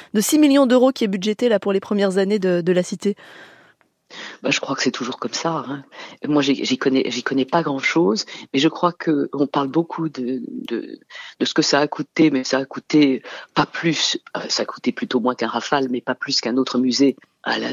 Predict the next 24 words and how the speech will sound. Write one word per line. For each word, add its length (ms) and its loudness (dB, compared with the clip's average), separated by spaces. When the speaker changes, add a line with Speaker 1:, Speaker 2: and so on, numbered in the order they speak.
Speaker 2:
au 80 -2
sein 220 2
de 80 -6
Paris, 400 2
pas 120 4
plus 200 -2
qu'au 140 4
Mucem, 640 0
moins, 340 6
euh, 180 -2
où 140 2
j'ai, 240 2
où 100 0
j'ai 120 -2
fait 160 0
des, 160 -2
des 260 -4
expositions. 720 0
Et 400 4
je 160 -2
crois 240 2
que 80 -8
c'est 240 2
vraiment 380 4